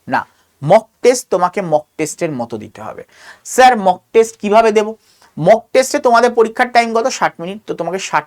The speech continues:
মিনিট হাতে ধরে নিয়ে পরীক্ষায় বসতে হবে। "স্যার, তাহলে এখানে নব্বই মিনিট লিখেছেন কেন মক টেস্টের জন্য?" নব্বই মিনিট খালি তোমার পরীক্ষা দেওয়ার জন্য নয়,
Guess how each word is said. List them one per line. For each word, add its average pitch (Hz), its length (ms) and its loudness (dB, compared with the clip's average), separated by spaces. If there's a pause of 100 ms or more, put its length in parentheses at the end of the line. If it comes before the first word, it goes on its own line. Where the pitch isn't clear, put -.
মিনিট 175 240 -12
হাতে 151 220 -8
ধরে 123 240 -8
নিয়ে 151 160 -10
পরীক্ষায় 117 400 -10
বসতে - 300 -16
হবে। - 180 -14 (500)
"স্যার, 254 240 2
তাহলে 220 280 4
এখানে 240 200 2
নব্বই 190 420 2
মিনিট 220 260 -6
লিখেছেন 208 380 -6
কেন 202 160 -2
মক 165 280 -4
টেস্টের 170 300 -6
জন্য?" 185 280 -8 (180)
নব্বই 156 420 -2
মিনিট 214 260 -10
খালি 302 300 -4 (840)
তোমার 185 260 2 (120)
পরীক্ষা 190 340 -2
দেওয়ার 170 260 0
জন্য 165 200 -6
নয়, 156 260 -2